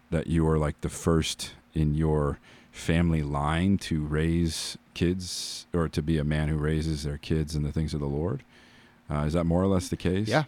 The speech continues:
Speaker 1: from what
Speaker 2: as
Speaker 1: you
Speaker 2: far
Speaker 1: can
Speaker 2: back
Speaker 1: tell?
Speaker 2: as I know, on my, at least on my dad's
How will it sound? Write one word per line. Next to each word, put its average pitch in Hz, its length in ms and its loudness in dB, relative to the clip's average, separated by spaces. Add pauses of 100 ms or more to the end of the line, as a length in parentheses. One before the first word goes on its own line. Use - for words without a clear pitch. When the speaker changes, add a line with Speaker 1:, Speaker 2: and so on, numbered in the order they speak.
Speaker 1:
from 85 160 0
what 85 60 4
Speaker 2:
as 82 60 2
Speaker 1:
you 85 60 4
Speaker 2:
far 127 120 4
Speaker 1:
can - 60 4
Speaker 2:
back 123 140 4
Speaker 1:
tell? - 60 2
Speaker 2:
as 98 100 2
I 113 120 0
know, 110 160 0
on 101 120 0
my, 95 200 -2 (160)
at 123 60 -4
least 147 220 2
on 127 80 2
my 98 200 0 (140)
dad's 104 640 -2